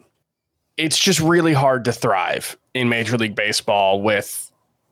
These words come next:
you know, throwing sixty percent fastballs, but especially I feel like as a s-, as a left-handed pitcher, because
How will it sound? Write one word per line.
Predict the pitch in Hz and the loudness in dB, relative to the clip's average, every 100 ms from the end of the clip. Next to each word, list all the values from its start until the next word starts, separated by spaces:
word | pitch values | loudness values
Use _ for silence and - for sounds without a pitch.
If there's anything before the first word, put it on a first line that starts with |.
| _ - | _ -4
you | |
know, | 95 | -2
throwing | - 170 156 151 | -2 -2 0 0
sixty | - 151 - | 0 -2 -2
percent | 131 - 117 | -2 -2 -2
fastballs, | 110 107 110 117 113 113 | 0 -2 -2 0 0 0
but | 120 | 0
especially | 110 - - 175 - 135 113 | 0 0 0 0 2 0 0
I | |
feel | 110 117 | 0 0
like | 107 107 | 0 -2
as | 95 | -4
a | |
s-, | - - - | -2 -2 -2
as | 107 | -2
a | 95 | 0
left-handed | 101 117 135 - 113 101 90 | 0 0 -2 -2 -2 -2 -4
pitcher, | - 95 - | -4 -6 -6
because | 78 - - 92 - | -6 -6 -4 -4 -4